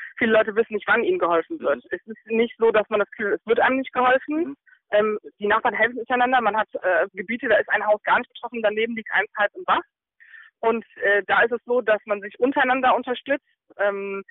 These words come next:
Speaker 1: und dass da auf jeden Fall Feuerwehr und Polizei vor Ort ist, aber es kann halt nicht allen gleichzeitig geholfen werden.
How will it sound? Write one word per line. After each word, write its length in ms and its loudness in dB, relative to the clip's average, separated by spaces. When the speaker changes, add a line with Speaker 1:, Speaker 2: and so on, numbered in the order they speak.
Speaker 1:
und 100 -4
dass 160 2
da 180 4
auf 80 -2
jeden 140 -6
Fall 180 0
Feuerwehr 320 2
und 100 -10
Polizei 400 -2
vor 140 0
Ort 320 2
ist, 180 -2
aber 180 0
es 80 -12
kann 180 -2
halt 120 0
nicht 140 -8
allen 160 0
gleichzeitig 380 -4
geholfen 340 -8
werden. 320 -4